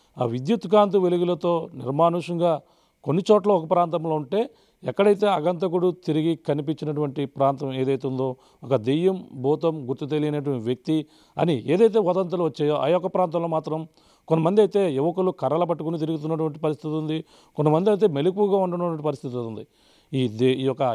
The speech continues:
ఎక్కడైతే క్షుద్ర పూజలు చేశారు, ఆ యొక్క ప్రాంతంలో ఎక్కడైతే మేకను బలి తీసుకుని అక్కడ తినినటువంటి ఆనవాళ్ళు ఉన్నాయి, ఆ యొక్క ప్రాంతాల్లో కూడా, ఆ, కర్రలు పట్టుకుని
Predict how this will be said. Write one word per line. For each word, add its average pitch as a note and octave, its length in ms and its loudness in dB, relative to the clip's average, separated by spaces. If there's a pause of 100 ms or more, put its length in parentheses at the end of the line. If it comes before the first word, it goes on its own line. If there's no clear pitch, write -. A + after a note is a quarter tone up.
ఎక్కడైతే F3 400 0
క్షుద్ర E3 280 -2
పూజలు E3 400 -2
చేశారు, E3 400 0 (260)
ఆ C3 40 -2
యొక్క C#3+ 160 2
ప్రాంతంలో D#3+ 520 0
ఎక్కడైతే E3 460 -2
మేకను D3+ 400 -2
బలి D3 380 -2 (300)
తీసుకుని F#3+ 560 -2
అక్కడ C#3+ 320 0 (360)
తినినటువంటి A3 580 2
ఆనవాళ్ళు F3 340 2
ఉన్నాయి, E3+ 260 -4
ఆ C#3 120 2
యొక్క G#3+ 180 2
ప్రాంతాల్లో G3 520 0
కూడా, F3 320 0 (340)
ఆ, C#3 180 4
కర్రలు F3+ 340 2
పట్టుకుని G3 500 -2